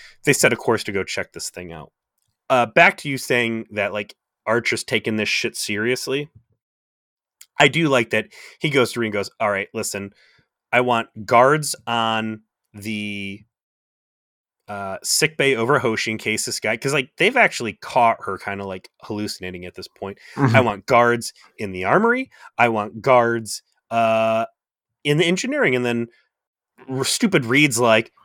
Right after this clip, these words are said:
Speaker 1: "Oh, Captain, are you expecting problems?" And then Archer's like, "Uh, yeah, in this part is in the fucking space ghetto. I, how many times do we need to
Speaker 2: Coordinate
Speaker 1: get"
Speaker 2: systems, bitch. We're getting fucked with every day.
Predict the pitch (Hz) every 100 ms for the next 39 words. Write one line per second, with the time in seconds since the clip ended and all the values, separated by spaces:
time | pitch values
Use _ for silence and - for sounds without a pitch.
0 | - _ _ 180 175 107 - - 101 113
1 | 117 120 - - 151 - 147 - 139 165
2 | 160 151 143 139 - _ _ _ 143 151
3 | 143 139 123 - _ _ _ _ _ _
4 | _ _ _ - 120 123 110 135 104 95
5 | 107 127 - 165 170 156 131 131 104 -
6 | 160 131 - - - 139 160 - 170 175
7 | 185 196 _ _ _ _ _ - - 143
8 | 151 - - 220 254 294 269 247 233 208
9 | - 180 202 208 170 226 220 226 185 170
10 | 214 277 214 302 320 247 - 262 254 254
11 | 208 196 202 247 208 170 170 160 160 202
12 | 147 -